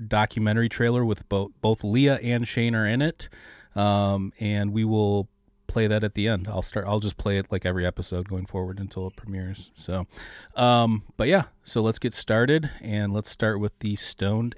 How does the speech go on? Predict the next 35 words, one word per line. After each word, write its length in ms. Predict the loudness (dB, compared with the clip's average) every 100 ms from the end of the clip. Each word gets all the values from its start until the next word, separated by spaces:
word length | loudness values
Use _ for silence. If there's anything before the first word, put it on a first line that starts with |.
| -6
ape 300 | -4 0 -2 -2 -6
hypothesis. 920 | -6 -4 -4 -6 -12 -12 -14 -14 -16 -20 -20 -20 -12
Um, 420 | -2 2 2 0 -2
so 460 | 2 2 2 0
the 120 | -4 -2
basic 680 | 2 2 2 0 -2 -4 -4
idea 460 | -4 -2 0 0 0
of 420 | 0 -2 -2 -4
the, 360 | -4 -2 -4 -8 _ -20 _ _ -6
um, 280 | -4 -2 -6
stoned 400 | -4 0 0 0
ape 180 | 0
hypothesis, 800 | 0 0 -2 -2 -4 -6 -6 -8
to 120 | -6
anybody 340 | -4 -4 -4 -4
who 100 | -4
doesn't 300 | -4 -4 -6
know, 180 | -6 -6
which 160 | -6
is 280 | -8 -8 -12 _ _ _ -8
part 220 | -4 -2
of 100 | -4
Terence 340 | -4 -4 -6
McKenna's, 680 | -10 -6 -4 -4 -4 -8 -12 -16 _ -20 -20 -20 -6
uh, 60 | -2
ideas. 720 | -2 -2 -2 0 0 0 -2
It 100 | -4
comes 240 | -4 -4
from 220 | -4 -4
the 80 | -4
book 260 | -4 -8 -6
Food 220 | -4 -4
of 80 | -4
the 80 | -4
Gods, 520 | -4 -2 -4 -8